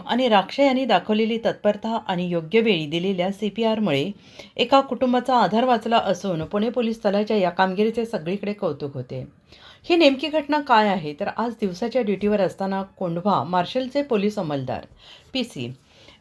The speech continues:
सत्त्याण्णव एकोणतीस निकम आणि पीसी चारशे एक्केचाळीस राक्षे यांना मिठानगर परिसरातून एका घरगुती भांडणाचा तातडीचा कॉल प्राप्त झाला. घटनेचे गांभीर्य ओळखून हे दोन्ही अंमलदार तातडीनं घटनास्थळी पोहोचले.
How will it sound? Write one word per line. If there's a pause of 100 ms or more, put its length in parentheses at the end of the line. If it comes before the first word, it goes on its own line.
(300)
सत्त्याण्णव
एकोणतीस
निकम
आणि
पीसी (160)
चारशे
एक्केचाळीस
राक्षे (320)
यांना
मिठानगर
परिसरातून
एका
घरगुती
भांडणाचा
तातडीचा
कॉल
प्राप्त (100)
झाला. (640)
घटनेचे
गांभीर्य
ओळखून
हे
दोन्ही
अंमलदार
तातडीनं
घटनास्थळी
पोहोचले.